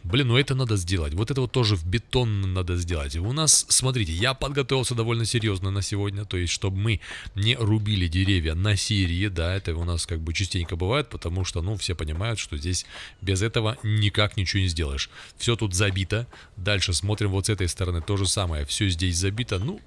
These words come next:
почти, короче. Здесь тоже почти, но это ни-, ничего, ни-, как бы ничего страшного. Здесь у меня просто топливо, э,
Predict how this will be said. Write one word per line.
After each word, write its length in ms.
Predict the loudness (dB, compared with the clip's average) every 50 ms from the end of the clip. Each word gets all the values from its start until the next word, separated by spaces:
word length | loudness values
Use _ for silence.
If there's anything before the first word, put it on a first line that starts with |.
| -4
почти, 400 | -2 -2 0 2 2 2 2 0
короче. 380 | 0 0 -2 -2 -2 -2 -2 -2
Здесь 180 | 0 0 -2 0
тоже 240 | 0 0 0 0
почти, 340 | 0 -2 -2 -2 -2 -2 -4
но 120 | -4 -2 -2
это 180 | -2 -2 -2
ни-, 60 | -4
ничего, 400 | -2 -2 -2 -4 -4 -2 -2 -2
ни-, 80 | -2 -2
как 160 | -2 -4 -4
бы 60 | -4
ничего 180 | -4 -2 -2 -2
страшного. 340 | 0 0 -2 0 0 0 0
Здесь 120 | 0 0
у 40 | -2
меня 60 | -2
просто 260 | -2 -2 -4 -4 -6
топливо, 420 | -6 -6 -4 -2 -2 -2 -2 -2 -4 -6 -14 -18 -18 -18 -18 -16 -18 -18 -18 -12 -4
э, 200 | 0 0 0